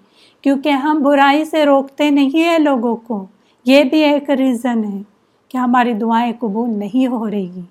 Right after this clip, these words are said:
تو لوگوں کو روکو، اپنے گھر والے اگر برے کریں ان کو بھی روکو، مسلمان برا کر رہے ایٹ لیسٹ ان کو تو روکو، غیروں کی بات بعد میں۔ یہود کے بارے میں فرمایا کہ آج بھی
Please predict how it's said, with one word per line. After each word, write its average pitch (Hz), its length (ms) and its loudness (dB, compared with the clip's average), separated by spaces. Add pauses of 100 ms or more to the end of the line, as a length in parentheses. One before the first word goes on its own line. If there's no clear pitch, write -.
(760)
تو 220 140 -4
لوگوں 220 360 0
کو 240 200 -4
روکو، 220 440 -2
اپنے 214 380 -2
گھر 254 220 2
والے 269 220 2
اگر 247 260 0 (100)
برے 262 220 2
کریں 285 280 2
ان 254 180 0
کو 294 200 2
بھی 294 180 2
روکو، 247 420 -4 (340)
مسلمان 269 640 2
برا 269 360 4 (100)
کر 277 140 2
رہے 269 200 0
ایٹ 233 320 -2
لیسٹ 277 200 -2
ان 240 120 0
کو 302 200 0
تو 311 220 2
روکو، 240 360 -4
غیروں 240 340 0
کی 277 140 -6
بات 240 420 -4
بعد 220 180 6
میں۔ 208 240 -8 (1600)
یہود 285 480 4
کے 330 120 2
بارے 277 380 6
میں 285 320 4 (480)
فرمایا 269 500 4 (100)
کہ 294 80 4 (120)
آج 294 440 6
بھی 285 280 4